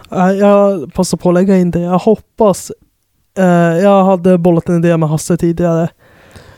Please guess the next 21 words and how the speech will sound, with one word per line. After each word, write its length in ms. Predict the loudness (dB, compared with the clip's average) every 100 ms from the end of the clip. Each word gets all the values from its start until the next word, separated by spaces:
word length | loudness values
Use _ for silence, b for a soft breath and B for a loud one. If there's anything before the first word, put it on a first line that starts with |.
| b
som 180 | -6 -2
jag 100 | 0
tyckte 240 | 0 -2
att 140 | -2 0
Gävle 320 | 0 0 -4
skulle 240 | -2 0
genomföra. 600 | 0 0 0 0 0 0
Jag 220 | 0 -2 0
nämnde 360 | 0 0 0
den 100 | 0
här 180 | 0 0
i 40 |
podden 380 | 0 -2 -2 -2
i 40 | -2
hoppen 360 | -2 -4 -4
om, 140 | -4 -6
hopp 460 | -12 -4 -4 -4 -4
om 180 | -2 -2
att 100 | 0
någon 300 | -2 0 -2
lyssnar. 500 | -2 -4 -4 -4